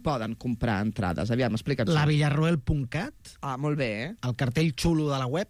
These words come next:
Speaker 2: so-,
Speaker 1: Sí.
Speaker 2: és el meu. Surto jo saltant, <laughs> el veureu ràpid,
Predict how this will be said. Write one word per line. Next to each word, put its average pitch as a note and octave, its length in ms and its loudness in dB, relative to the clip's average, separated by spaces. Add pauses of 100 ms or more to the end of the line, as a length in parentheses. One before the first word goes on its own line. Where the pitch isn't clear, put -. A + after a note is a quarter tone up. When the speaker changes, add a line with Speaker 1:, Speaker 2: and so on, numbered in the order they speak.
(140)
Speaker 2:
so-, - 160 -4
Speaker 1:
Sí. B2+ 100 -6
Speaker 2:
és - 80 -2
el A2 80 -2
meu. F#2 240 -6
Surto C#3 240 0
jo C#3+ 100 2
saltant, D3+ 440 0 (260)
<laughs> - 300 -2
el A3+ 100 2
veureu G3 320 0
ràpid, F3 480 -2